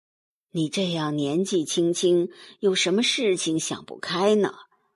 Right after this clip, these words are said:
书生回头看着老人说：“因为穷，我爹生病了，我没有钱给他治病。因为穷，娘在我很小的时候就离开了家。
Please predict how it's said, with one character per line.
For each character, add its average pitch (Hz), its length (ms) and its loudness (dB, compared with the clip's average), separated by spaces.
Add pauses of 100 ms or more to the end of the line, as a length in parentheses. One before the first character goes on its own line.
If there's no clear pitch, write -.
(1120)
书 349 260 8
生 349 180 8
回 285 240 6
头 269 280 4
看 294 200 0
着 220 100 0
老 139 180 0
人 127 200 -2
说 165 460 2 (1300)
：“因 262 160 2
为 247 120 2
穷， 220 440 0 (300)
我 196 160 6
爹 226 200 2
生 240 260 2
病 254 200 2
了， 151 240 -4 (240)
我 233 100 4
没 254 140 8
有 254 140 6
钱 226 320 4
给 190 140 2
他 220 120 2
治 226 200 2
病。 220 340 -2 (480)
因 196 120 0
为 180 140 2
穷， 165 420 -4 (300)
娘 214 240 6
在 226 160 6
我 202 100 6
很 220 240 2
小 180 220 4
的 180 100 2
时 185 140 2
候 202 180 0
就 190 160 4
离 160 160 -2
开 220 180 -4
了 165 120 -2
家。 170 340 -6